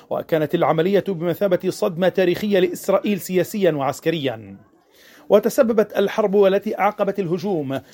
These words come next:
في سقوط آلاف الشهداء والجرحى الفلسطينيين ودمار واسع في غزة، ومع ذلك يرى خبراء مثل أندرياس غريك أن استراتيجية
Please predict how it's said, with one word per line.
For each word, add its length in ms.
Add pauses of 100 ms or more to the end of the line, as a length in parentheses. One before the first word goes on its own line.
(160)
في 160
سقوط 380
آلاف 440
الشهداء 640
والجرحى 540
الفلسطينيين 680
ودمار 400
واسع 360
في 200
غزة، 300 (380)
ومع 240
ذلك 500 (220)
يرى 240
خبراء 560
مثل 260 (100)
أندرياس 640 (220)
غريك 420 (280)
أن 120
استراتيجية 640